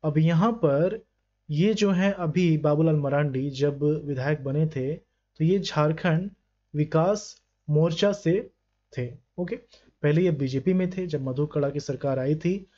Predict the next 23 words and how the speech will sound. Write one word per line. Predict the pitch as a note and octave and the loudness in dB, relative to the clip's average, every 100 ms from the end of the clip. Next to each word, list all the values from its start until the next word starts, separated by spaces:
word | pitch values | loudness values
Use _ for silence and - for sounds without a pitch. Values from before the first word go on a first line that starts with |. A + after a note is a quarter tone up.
| _ _ | _ _
निर्दलीय | C#3+ C3+ D#3 D#3+ | -4 0 2 2
थे, | D#3+ | 0
तो | D#3 | 0
एक | D3 | 0
नए | C#3 C#3+ D3+ | 0 0 -2
पार्टी | D3 - C3+ - | -2 -6 -6 -4
का | C3+ | -4
गठन | B2+ A#2+ D3 | -4 -4 -2
हुआ, | D3 D#3 F#3 _ _ - | -2 -2 -6 _ _ -16
झारखंड | - C3+ B2+ B2+ | -6 -4 -2 -4
विकास | B2 D3+ D#3 | -2 -2 0
मोर्चा, | D#3 D3+ D3+ F3+ - _ _ - | 0 0 -2 -10 -12 _ _ -6
और | C3+ | -4
बाबूलाल | B2+ C#3 D3+ D3+ | -2 0 0 0
मरांडी | D3 D3 D3+ G#3 B3+ _ _ - | -2 -2 0 -2 -6 _ _ -2
ये | E3 | -2
झारखंड | F3 C3+ C3 C#3 | 0 -2 -4 -6
विकास | C3 C3 B2 | -6 -6 -8
मोर्चा | C3 A#2+ D3 | -10 -8 -6
में | F#3 | -6
शामिल | - A#2 B2 | -10 -14 -14
हो | B2 | -14
गए | B2+ D3+ | -16 -18